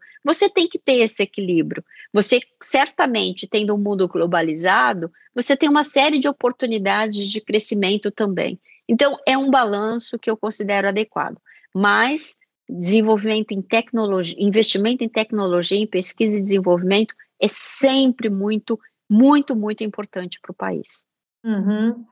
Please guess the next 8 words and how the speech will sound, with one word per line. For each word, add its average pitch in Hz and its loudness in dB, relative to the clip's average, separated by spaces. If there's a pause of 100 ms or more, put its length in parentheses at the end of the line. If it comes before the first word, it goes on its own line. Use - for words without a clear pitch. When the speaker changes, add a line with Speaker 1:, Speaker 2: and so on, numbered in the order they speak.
(600)
Speaker 2:
E 262 4
aí, 254 6
você 226 0
falando 202 -2
sobre 196 -2
isso, 247 2
me 214 0
veio 220 2